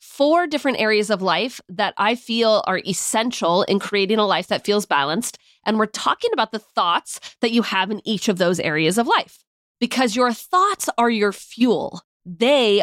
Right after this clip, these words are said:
are what move you or motivate you or demotivate you. And there's a direct correlation between what you think, that's the words that go through your head, and what you do or your behavior.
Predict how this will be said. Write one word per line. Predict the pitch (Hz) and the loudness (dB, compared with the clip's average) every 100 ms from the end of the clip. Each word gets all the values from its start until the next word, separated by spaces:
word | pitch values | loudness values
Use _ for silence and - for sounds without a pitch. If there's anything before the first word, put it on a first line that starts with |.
| - | 2
are | 214 | 0
what | 208 196 196 | 2 0 -2
move | 196 214 269 294 190 | -6 0 4 4 4
you | 185 185 | 4 4
or | 180 202 | 4 2
motivate | 208 214 240 262 190 165 | 0 2 2 2 0 -2
you | 123 170 180 | 0 0 2
or | 220 240 240 _ _ | 2 2 0 _ _
demotivate | 330 339 208 165 123 85 | 2 2 2 -2 -4 -6
you. | - - - _ _ _ _ - | -8 -14 -20 _ _ _ _ -2
And | 240 | 2
there's | 285 269 | 2 2
a | 254 | 0
direct | 269 262 339 - - | 0 0 -2 -4 -2
correlation | 349 349 330 339 262 180 | 2 4 2 0 0 -2
between | 170 247 233 | 0 2 2
what | 226 233 | 2 0
you | 202 | -2
think, | - - 269 440 - - _ _ - | -4 -2 -2 -2 -8 -20 _ _ -4
that's | 240 - | -2 0
the | 214 | 0
words | 202 240 294 | 2 0 0
that | 311 302 | -4 0
go | 262 | -2
through | 254 311 | -2 -2
your | 330 | -2
head, | 262 165 165 262 _ _ _ - | 0 -2 -2 -6 _ _ _ -2
and | 226 | 0
what | 240 | 0
you | 220 | -2
do | 202 226 208 151 151 | -4 0 2 0 0
or | 190 | 2
your | 185 | 2
behavior. | 180 170 202 156 104 | 0 0 0 0 -4